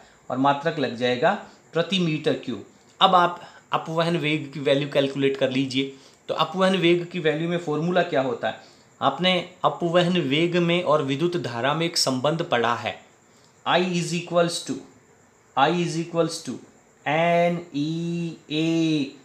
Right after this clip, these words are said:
वी डी। क्लियर है? यहाँ से मुझे वैल्यू किसकी चाहिए? वीडी की चाहिए। तो क्यों ना मैं फॉर्मूले को यहीं सॉल्व कर लेता हूँ। तो I upon एन ई ए हो जाएगा। तो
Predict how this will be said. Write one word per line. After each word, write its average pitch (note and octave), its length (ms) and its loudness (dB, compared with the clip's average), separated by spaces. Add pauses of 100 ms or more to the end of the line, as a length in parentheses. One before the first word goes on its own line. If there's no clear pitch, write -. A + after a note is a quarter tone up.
(280)
वी D3+ 480 -4
डी। D3+ 200 -2 (720)
क्लियर E3 240 2
है? F3 260 2 (380)
यहाँ D3 140 0
से F3 140 -4
मुझे E3 240 0
वैल्यू C3+ 320 2
किसकी F3 320 -4
चाहिए? E3 300 0
वीडी D#3+ 400 -2
की F3 180 -6
चाहिए। D#3 460 0 (280)
तो - 60 -8
क्यों E3 220 0
ना F3 80 2
मैं E3+ 140 4
फॉर्मूले D#3 420 0
को E3 120 -4
यहीं D3 240 0
सॉल्व E3 240 0
कर D#3 120 -2
लेता E3 280 0
हूँ। F3 180 -6 (320)
तो - 220 -8
I D3+ 160 4 (220)
upon E3+ 560 2 (120)
एन E3 520 -2
ई D#3 320 -4 (100)
ए D#3+ 120 0
हो C#3 180 0
जाएगा। A#2 480 -4 (360)
तो - 80 -10